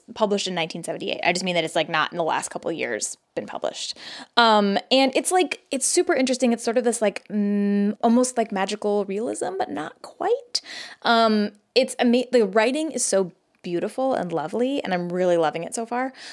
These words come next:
Um, I actually read about it in, um, Kelsey McKinney's newsletter. She does this newsletter about reading, uh, books written by women, and I've found so many interesting books that I had never heard of in that newsletter. So if you like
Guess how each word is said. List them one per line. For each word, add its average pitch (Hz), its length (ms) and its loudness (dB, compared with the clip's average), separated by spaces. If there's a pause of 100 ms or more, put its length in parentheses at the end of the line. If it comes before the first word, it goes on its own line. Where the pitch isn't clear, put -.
(160)
Um, 233 160 2
I 240 80 8
actually 311 220 4
read 202 180 4
about 196 180 6
it 220 160 2
in, 185 320 -2
um, 170 580 0
Kelsey 196 300 -6
McKinney's 185 480 -6
newsletter. 247 600 0
She 233 120 -4
does 180 200 0
this 170 340 0 (340)
newsletter 185 320 2
about 175 300 4 (160)
reading, 170 640 -4
uh, 165 240 -2
books - 260 -8
written 196 140 -2
by 185 100 2
women, 196 360 0
and 185 120 -4
I've 170 160 0
found 180 320 -4
so 190 280 0
many 202 200 -2
interesting 175 300 -8
books 165 240 -4
that 170 100 -2
I 165 40 2
had 165 100 0
never 160 160 -4
heard 156 160 -4
of 185 240 -2
in 190 120 -6
that 156 140 -6
newsletter. 202 340 -4
So 240 120 0
if 190 140 -2
you 190 80 -4
like 185 340 0